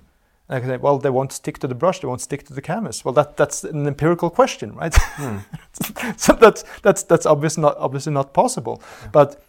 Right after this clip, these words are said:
Speaker 1: as long as you're able to hold the brush, if you're not sick, if you have an arm,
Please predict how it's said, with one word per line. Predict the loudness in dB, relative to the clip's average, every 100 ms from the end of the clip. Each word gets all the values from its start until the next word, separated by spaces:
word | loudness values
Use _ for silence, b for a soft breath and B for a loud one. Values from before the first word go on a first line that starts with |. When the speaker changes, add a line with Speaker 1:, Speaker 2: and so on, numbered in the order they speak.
| _
Speaker 1:
as | -8 -2
long | 0
as | 0
you're | 0 2
able | 2 0
to | -4 -2
hold | -2 -2
the | -2
brush, | -2 -2 -2 -10 _ _ _ _
if | -8
you're | -2
not | -2 -2
sick, | -8 -8 -8
if | -10
you | 0
have | 2
an | 2
arm, | -2 -2 -4